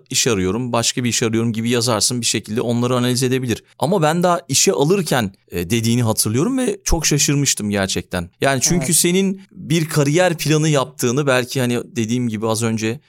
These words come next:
Speaker 1: senin de söylediğin gibi o geçmişteki datalardan, e, bir karakter analizi çıkartıp yapabiliyor o tahmini demek ki. Ya, ya da
Speaker 2: Ya
Speaker 1: yapay
Speaker 2: kesinlikle.
Speaker 1: zekayla.
Speaker 2: Yani bu,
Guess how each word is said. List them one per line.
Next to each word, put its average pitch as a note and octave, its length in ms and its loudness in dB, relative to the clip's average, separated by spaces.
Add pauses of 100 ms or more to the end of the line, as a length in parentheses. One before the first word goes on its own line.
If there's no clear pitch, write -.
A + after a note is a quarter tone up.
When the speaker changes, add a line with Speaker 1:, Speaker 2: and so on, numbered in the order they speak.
(140)
Speaker 1:
senin A#2 240 0
de A#2 40 0
söylediğin A#2 400 0
gibi A2 260 -2 (260)
o A2 140 -2
geçmişteki B2+ 800 0 (240)
datalardan, B2+ 720 2 (220)
e, F#3+ 160 -2
bir B2 40 -4
karakter C#3 500 0
analizi B2 440 0
çıkartıp - 500 -2
yapabiliyor C#3 540 2
o G#2+ 80 0
tahmini F2+ 420 -4
demek F2+ 260 -6
ki. - 200 -12 (160)
Ya, - 140 -4
ya G#2+ 140 0
da A#2 60 4
Speaker 2:
Ya A#2 40 4
Speaker 1:
yapay C3 260 2
Speaker 2:
kesinlikle. A2+ 220 0
Speaker 1:
zekayla. F#2 240 2
Speaker 2:
Yani F2+ 100 -2
bu, F#2 120 -10